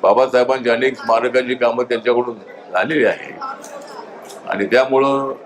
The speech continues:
रिपब्लिकन पक्ष हा नरेंद्र मोदींच्या सोबत आहे. पण रिपब्लिकन पक्षाचा जर अपमान होत असेल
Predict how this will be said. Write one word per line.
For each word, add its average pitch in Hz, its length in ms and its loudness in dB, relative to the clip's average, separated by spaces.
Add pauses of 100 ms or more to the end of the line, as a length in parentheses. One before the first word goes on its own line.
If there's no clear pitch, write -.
(120)
रिपब्लिकन 127 540 2
पक्ष 117 320 0
हा 120 280 4
नरेंद्र 120 380 2
मोदींच्या 117 400 0
सोबत 110 380 2
आहे. 113 540 0 (640)
पण 104 300 2
रिपब्लिकन 127 480 4
पक्षाचा 120 440 2
जर 117 120 2
अपमान 143 320 2
होत 117 180 0
असेल 98 340 0